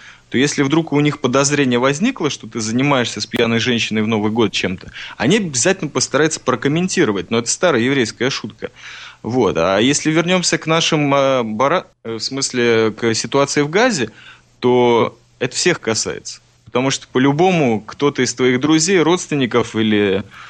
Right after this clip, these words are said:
эм, допустим, просто людей, которых ты встречал, или сотрудников по работе, вот как у меня, например,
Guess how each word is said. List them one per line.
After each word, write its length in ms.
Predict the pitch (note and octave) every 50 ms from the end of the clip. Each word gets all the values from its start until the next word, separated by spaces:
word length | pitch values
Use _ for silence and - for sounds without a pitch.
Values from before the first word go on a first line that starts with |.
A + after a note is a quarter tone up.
| - - - - - - _ _ _ -
эм, 840 | G2+ G#2 G#2+ G#2+ G#2+ G#2+ G#2+ G#2+ G#2+ G#2 G#2 G#2 G#2 G#2 G2+ G2 G2
допустим, 540 | G#2 G#2+ G#2+ - B2 A#2+ - - G#2+ G#2 G2+
просто 300 | A#2+ D3 - - - B2
людей, 200 | A#2 A#2 A#2 G#2+
которых 320 | - G#2+ - G#2+ G#2 -
ты 80 | - G#2+
встречал, 520 | - - - A2+ A2+ - - E3 E3+ D#3
или 100 | B2+ A#2
сотрудников 680 | G#2+ - - - - E3+ G3+ G3 D3+ B2+ - A2 G#2+ -
по 100 | - A2
работе, 500 | A#2+ C3+ D3 D#3+ G#3 A3 A#3 - - A2+
вот 80 | G2+
как 180 | - - - -
у 40 | G#2
меня, 200 | G#2 G#2+ A#2 A2+
например, 540 | A#2+ A#2 - G#2 G2 G2+ F#2 F2+ - F#2